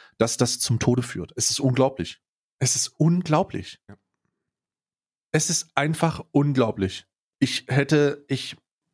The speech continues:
Speaker 2: Und die
Speaker 1: Und
Speaker 2: raffen,
Speaker 1: ich
Speaker 2: was, was ich mich frage,
Speaker 1: Wahnsinn,
Speaker 2: ist,
Speaker 1: ja.
Speaker 2: die sind ja, die,
Speaker 1: Ja.
Speaker 2: also, dass die nicht an, an Logik interessiert sind, das sollte jedem klar sein, aber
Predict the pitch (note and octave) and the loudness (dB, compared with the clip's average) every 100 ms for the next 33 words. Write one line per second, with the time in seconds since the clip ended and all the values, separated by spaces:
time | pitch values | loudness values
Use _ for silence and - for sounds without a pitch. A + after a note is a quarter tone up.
0 | - D3+ E3 C3+ - C3+ A#2+ G#2+ C3+ - | -2 2 4 4 4 2 2 4 2 2
1 | C#3+ - F#3 D#3+ - C3+ C3 B2 B2 G2+ | -2 0 0 0 0 2 4 4 2 2
2 | C3 B2+ F#3 F#3 D#3 A#2+ C3 D3 C3+ C3 | 0 2 2 2 0 0 0 2 0 0
3 | D3 D#3 D3 F#3+ C#3 B2 - A2+ F#2+ - | 0 2 2 2 2 0 0 0 0 2
4 | G#2+ E3+ E3 B2 A2+ A2 G2+ C3+ B2+ G#2+ | 4 4 2 0 0 -2 -4 -2 0 0
5 | F#2 G#2 - A2 G#2+ G2+ F#2+ A2 B2+ A#2 | 0 -2 0 0 0 -4 -6 -2 0 2
6 | F#2+ G#2 G#2 | 0 2 0